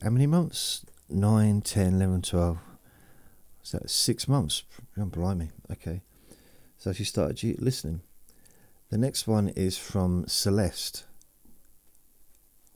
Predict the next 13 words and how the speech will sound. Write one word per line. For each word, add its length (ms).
Uh, 440
and 120
this 220
is 400
from 420
the 100
ninth 640
of 360
the 80
third, 480
two 300
thousand 420
ten, 380